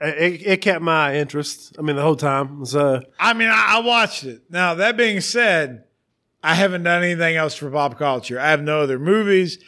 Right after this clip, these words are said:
Speaker 2: I can't say I've watched anything. I haven't seen anything. I haven't, and, and I have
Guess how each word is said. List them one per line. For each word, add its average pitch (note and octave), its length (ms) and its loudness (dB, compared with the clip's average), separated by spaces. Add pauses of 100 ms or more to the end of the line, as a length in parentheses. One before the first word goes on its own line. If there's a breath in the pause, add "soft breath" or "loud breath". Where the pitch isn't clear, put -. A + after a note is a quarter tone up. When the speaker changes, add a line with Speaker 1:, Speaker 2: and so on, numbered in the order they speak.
(320 loud breath)
Speaker 2:
I D3+ 60 -4
can't E3 200 0
say E3 160 0
I've B2+ 160 -2
watched E3+ 400 0
anything. E3+ 600 -4 (340 soft breath)
I D#3+ 60 -2
haven't E3 180 0
seen F#3 240 0
anything. A#3+ 600 2
I C3+ 100 -2
haven't, G#3+ 320 0 (560)
and, B3 160 0
and C4+ 180 0
I C#4+ 80 4 (120)
have G#3+ 300 -2